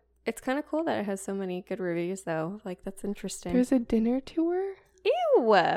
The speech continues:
Speaker 1: Why?
Speaker 2: "We did the haunted and the dinner tour of this exciting story. You can purchase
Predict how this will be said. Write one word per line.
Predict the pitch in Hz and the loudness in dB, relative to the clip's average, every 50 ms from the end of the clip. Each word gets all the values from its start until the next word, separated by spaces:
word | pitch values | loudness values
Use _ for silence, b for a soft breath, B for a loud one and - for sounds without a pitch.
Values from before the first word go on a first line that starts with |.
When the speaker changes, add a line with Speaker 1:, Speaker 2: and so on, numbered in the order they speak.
| 190 196 - _ _ | -2 -4 -8 _ _
Speaker 1:
Why? | 254 277 359 440 453 381 247 196 180 175 160 165 - - - - - _ _ _ - - - - _ _ _ _ _ _ _ _ | -2 -2 -2 0 0 0 0 2 2 2 0 -2 -6 -14 -20 -20 -20 _ _ _ -20 -20 -20 -20 _ _ _ _ _ _ _ _
Speaker 2:
"We | - 240 | -2 0
did | 233 254 247 233 | 0 0 2 2
the | - 240 | 2 0
haunted | 233 - - 233 233 240 233 - 262 254 254 254 247 - - - | 0 -2 -4 -4 -4 -4 -4 -2 0 0 2 0 0 -2 -6 -6
and | 240 233 226 226 | -6 -4 -4 -4
the | 233 233 | -4 -4
dinner | 220 - 233 226 233 240 254 254 | -4 -4 -4 -4 -2 -4 -6 -6
tour | - - - 302 285 285 285 285 285 | -10 -12 -10 -6 -6 -4 -4 -4 -4
of | 277 262 240 - | -4 -6 -8 -10
this | - - - | -14 -14 -14
exciting | 254 247 - - - 254 247 247 254 262 | -14 -14 -12 -8 -8 -6 -4 -4 -6 -6
story. | 262 - - - 269 262 262 269 269 269 | -8 -12 -10 -6 -4 -4 -2 -2 -2 -2
You | 254 240 233 | -2 -4 -4
can | - - 240 247 | -6 -6 -8 -8
purchase | - - 247 240 233 - 277 269 262 254 - - - | -6 -6 -6 -6 -4 -4 -4 -4 -4 -4 -8 -16 -20